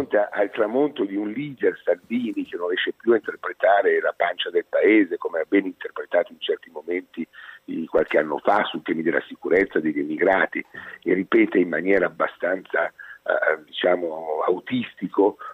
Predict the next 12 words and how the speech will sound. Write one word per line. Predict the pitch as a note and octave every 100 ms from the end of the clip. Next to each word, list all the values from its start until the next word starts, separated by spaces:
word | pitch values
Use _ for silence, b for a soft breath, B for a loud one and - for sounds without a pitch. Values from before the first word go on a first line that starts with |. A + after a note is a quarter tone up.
| -
oh, | G#2 F2 E2+ F2 E2 E2 D#2+ D#2 D2+ D#2 D#2 D2+
i | D2+ -
vecchi | G#2 - G2
slogan, | F#2+ G2+ G#2 G2+ G#2 G#2 G2
eh, | G2 F#2 F2+
e | E2+
cerca | - A#2 A#2 - F2
di | G2+ G#2 F2
smarcarsi | G2 F2+ - G#2 F#2+ G#2+ - G2
da | F#2+ -
se | F2 -
stesso, | - G2+ - - G2+